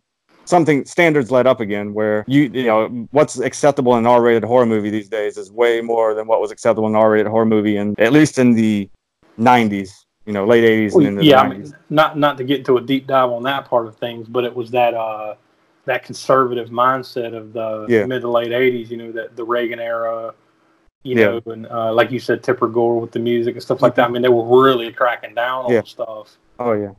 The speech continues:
Speaker 1: And you had the
Speaker 2: You
Speaker 1: whole
Speaker 2: know.
Speaker 1: satanic panic. You remember that? <laughs>
Speaker 2: Yeah,
Speaker 1: And they
Speaker 2: yeah.
Speaker 1: just, the overboard, I guess, or over the top sort of attacking of all that type of stuff: heavy metal,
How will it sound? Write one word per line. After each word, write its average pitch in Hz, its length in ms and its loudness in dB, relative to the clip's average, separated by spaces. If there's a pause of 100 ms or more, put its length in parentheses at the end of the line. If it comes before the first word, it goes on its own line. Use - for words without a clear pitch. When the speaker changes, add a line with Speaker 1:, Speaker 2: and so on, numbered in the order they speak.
Speaker 1:
And 147 120 4
you 143 80 6
had 147 80 6
the 127 60 0
Speaker 2:
You - 40 4
Speaker 1:
whole 151 60 6
Speaker 2:
know. - 60 0
Speaker 1:
satanic 127 420 -6
panic. 123 300 -4
You 113 80 -6
remember 117 260 -2
that? 123 260 -2 (100)
<laughs> - 100 -20
Speaker 2:
Yeah, 120 260 2
Speaker 1:
And 139 100 0
they 120 180 2
Speaker 2:
yeah. 117 80 -8 (140)
Speaker 1:
just, 123 200 -12 (240)
the 110 360 -4
overboard, 120 640 6
I 113 40 4
guess, 117 200 0
or 120 80 2
over 127 160 4
the 107 120 -4
top 123 480 0
sort 113 220 -6
of 98 180 -6
attacking 113 560 0
of 104 440 -2
all 127 260 6
that 110 180 0
type 104 200 -4
of - 60 -20
stuff: 104 220 -4
heavy 113 200 0
metal, 107 460 2